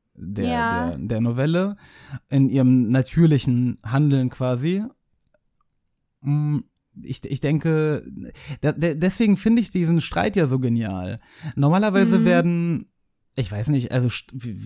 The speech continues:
Speaker 1: wenn ein Streit in der Literatur beschrieben wird, dann wird selten so die Innenansicht der Figuren aufgeklappt und vor allem
Speaker 2: Mhm.
Speaker 1: es wird selten gezeigt, wie viel Hass,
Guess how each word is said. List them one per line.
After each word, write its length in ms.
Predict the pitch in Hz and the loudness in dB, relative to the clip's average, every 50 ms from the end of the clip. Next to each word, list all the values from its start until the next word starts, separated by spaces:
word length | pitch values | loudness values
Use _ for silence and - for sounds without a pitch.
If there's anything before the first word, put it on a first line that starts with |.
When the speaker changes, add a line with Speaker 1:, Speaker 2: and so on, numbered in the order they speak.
| 101 104 | -6 -6
Speaker 1:
wenn 120 | 113 110 | -4 -4
ein 140 | 92 117 123 | -2 -2 -4
Streit 420 | - - - 117 120 135 165 160 | -4 -4 -4 -2 0 0 0 0
in 160 | 156 156 147 135 | 2 2 2 2
der 100 | 135 131 | 2 2
Literatur 500 | 131 127 - - 131 123 - 143 156 160 | 2 0 0 0 -2 0 0 0 2 2
beschrieben 500 | 170 165 - - 165 170 165 170 165 147 | 2 2 0 0 0 2 4 4 4 4
wird, 340 | 151 160 160 160 - - - _ _ _ _ _ _ _ - | 4 2 2 2 0 -4 -16 _ _ _ _ _ _ _ 2
dann 180 | 131 127 123 139 | 4 4 4 4
wird 140 | 151 143 | 2 0
selten 440 | - 131 135 143 170 180 - 180 170 147 | 0 0 2 2 2 0 0 0 0 2
so 120 | 131 139 | 2 2
die 140 | 135 139 - | 2 2 0
Innenansicht 560 | 123 165 180 180 160 - 156 143 131 139 - | 2 2 2 2 2 2 0 0 0 -2 -2
der 100 | 151 143 | -2 -4
Figuren 480 | - - 147 139 131 147 151 151 151 143 | -2 -2 -4 -2 0 2 2 2 2 2
aufgeklappt 760 | - - 147 156 - - 156 139 - - 160 156 165 - - - - - - - - - 175 160 - - | 2 2 0 0 0 -2 -4 -4 -2 -2 0 0 0 -2 -6 -16 -16 -20 -20 -20 -18 -16 -14 -12 -4 2
und 140 | 151 147 117 | 2 4 4
vor 120 | - 156 | 6 6
allem 80 | 151 151 | 6 6
Speaker 2:
Mhm. 60 | 151 | 6
Speaker 1:
es 120 | - - | 4 4
wird 140 | 147 143 120 | 2 0 0
selten 460 | 120 120 139 151 180 208 208 196 185 | 0 0 2 4 2 2 2 2 2
gezeigt, 440 | 147 147 - - 151 147 156 143 - 117 | 2 2 0 0 0 0 0 0 -4 -8
wie 280 | 117 101 139 160 190 190 | -4 -2 0 0 0 0
viel 260 | - - 180 151 127 | 0 2 2 2 2
Hass, 640 | - - 104 139 175 214 - - - - - - | 0 -2 -4 -2 0 0 0 -2 -6 -8 -10 -10